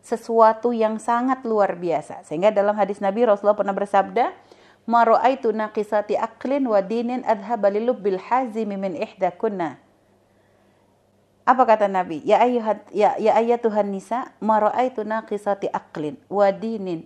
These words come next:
adhaba lilubbil hazimi min ihdakunna."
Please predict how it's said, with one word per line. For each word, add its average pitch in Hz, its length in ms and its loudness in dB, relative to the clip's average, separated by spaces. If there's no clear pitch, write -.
adhaba 202 520 -2
lilubbil 202 600 -2
hazimi 254 800 -4
min 196 240 -10
ihdakunna." 175 920 -8